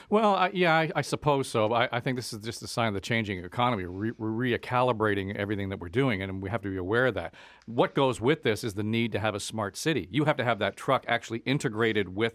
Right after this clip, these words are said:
the road. It actually has to be integrated with the lights. It actually has to be integrated with other vehicles. There's gonna be all kinds of opportunity for new jobs and so on. Whether or not this truck driver is able to, to actually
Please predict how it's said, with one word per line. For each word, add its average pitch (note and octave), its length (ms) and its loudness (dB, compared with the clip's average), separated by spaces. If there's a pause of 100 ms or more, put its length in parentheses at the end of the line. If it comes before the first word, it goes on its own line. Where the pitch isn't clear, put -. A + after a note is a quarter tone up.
the G#2 140 -8
road. G#2+ 400 0
It G#2 80 -2
actually A2 380 -2
has A2 240 0
to G#2+ 80 -10
be G#2 80 -4
integrated G#2 600 0 (180)
with A2 200 2
the G#2+ 80 -6
lights. A#2 360 0
It G2+ 80 -4
actually G#2+ 280 0
has A2+ 120 0
to - 80 -12
be A2 140 0 (120)
integrated A2 640 0
with G#2+ 200 -2
other G#2 300 0
vehicles. A2 600 -2 (280)
There's D#3 160 2
gonna E3 160 4
be B2+ 120 4
all D3 200 6
kinds D#3 460 2
of A2 120 0
opportunity A#2+ 600 0
for A2 160 -4
new A2+ 220 2
jobs G#2 420 2
and F#2 120 -8
so - 220 -2
on. F#2+ 100 0 (220)
Whether D#3 220 4
or C3+ 40 4
not A#2 160 2
this G#2+ 140 0
truck A3+ 240 2
driver G2+ 300 2
is F2+ 120 -4
able F#2+ 280 0
to, G2 120 0
to - 220 -6
actually F#2 420 -4